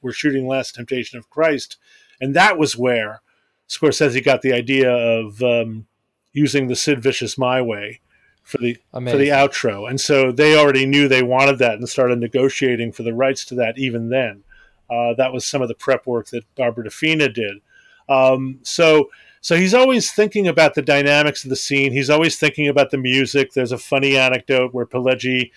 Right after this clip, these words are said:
Speaker 1: is typing the scene where, um, Jimmy is trying to decide whether or not he's gonna kill Maury. And Scorsese says to Pileggi, "Put in the margin, put the word cream in the margin." And Pileggi, the inveterate Sinatra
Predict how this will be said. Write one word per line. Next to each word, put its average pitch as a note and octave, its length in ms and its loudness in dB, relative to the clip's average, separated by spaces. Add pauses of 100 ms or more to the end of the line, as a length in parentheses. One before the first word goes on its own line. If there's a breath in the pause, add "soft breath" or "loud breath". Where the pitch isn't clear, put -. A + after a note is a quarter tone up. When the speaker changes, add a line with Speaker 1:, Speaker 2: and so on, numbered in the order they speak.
(240 soft breath)
Speaker 1:
is B2+ 160 -4
typing C3 560 0
the B2 280 -2
scene C3 440 -4
where, A#2+ 320 -2 (400 soft breath)
um, A#2+ 400 -4 (640)
Jimmy C#3+ 320 0
is B2 180 -2
trying C3+ 260 -2
to B2+ 60 -4
decide B2 340 0
whether B2+ 220 0
or B2 120 -2
not B2 240 -2
he's A2+ 160 -8
gonna A#2+ 180 -4
kill C3+ 240 -2
Maury. C3 560 0 (380 soft breath)
And B2 160 -4
Scorsese B2 580 -6
says C3 220 -2
to C3+ 100 -6
Pileggi, B2+ 460 -4
"Put F3+ 140 -4
in C#3+ 60 -6
the C#3 80 -2
margin, C3+ 440 -2
put C3+ 180 -8
the C#3 80 -4
word B2+ 300 -4
cream C3 440 -4
in A#2 80 -6
the A2+ 80 -10
margin." A#2 520 -8 (380 soft breath)
And B2 200 -4 (340)
Pileggi, B2+ 580 0
the A#2+ 300 2 (840)
inveterate C#3 600 2
Sinatra B2 800 0